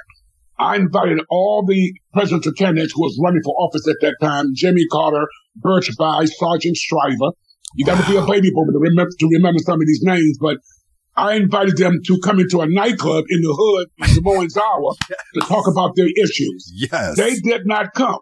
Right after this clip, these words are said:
Speaker 2: They were scared.
Speaker 1: Now,
Speaker 2: They were scared,
Speaker 1: they were,
Speaker 2: brother,
Speaker 1: they were
Speaker 2: brother
Speaker 1: scared,
Speaker 2: Ford.
Speaker 1: but
Speaker 2: They were
Speaker 1: guess what they
Speaker 2: scared.
Speaker 1: did?
Speaker 2: Yes.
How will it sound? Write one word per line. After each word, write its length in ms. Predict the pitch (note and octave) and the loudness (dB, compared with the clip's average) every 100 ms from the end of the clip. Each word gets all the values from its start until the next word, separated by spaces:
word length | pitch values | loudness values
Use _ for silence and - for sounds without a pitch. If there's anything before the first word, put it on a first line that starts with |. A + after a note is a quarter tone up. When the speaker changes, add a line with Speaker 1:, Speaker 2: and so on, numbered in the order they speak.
| _ | _
Speaker 2:
They 100 | C#3+ | -2
were 100 | D3+ | -2
scared. 440 | - F3+ E3+ C3+ - _ | -2 -4 -2 -4 -6 _
Speaker 1:
Now, 40 | E3+ | -4
Speaker 2:
They 80 | F3+ | -2
were 100 | F#3 | -2
scared, 340 | - F3 F3+ | -2 -2 0
Speaker 1:
they 40 | |
were, 100 | G#3+ | 0
Speaker 2:
brother, 120 | C#4 C#3+ | 0 -2
Speaker 1:
they 120 | C4 | -2
were 40 | |
Speaker 2:
brother 220 | E3+ D3 C3 | 0 -2 0
Speaker 1:
scared, 120 | C#3+ | 0
Speaker 2:
Ford. 120 | C3 | 0
Speaker 1:
but 60 | - | 0
Speaker 2:
They 60 | |
were 60 | D#3+ | -2
Speaker 1:
guess 80 | D#3 | 0
what 60 | |
they 160 | D3+ G#2 | 0 0
Speaker 2:
scared. 40 | |
Speaker 1:
did? 180 | C4+ G3 - | 0 -4 -4
Speaker 2:
Yes. 440 | G3 A#2+ E3+ - | -2 -2 -2 -10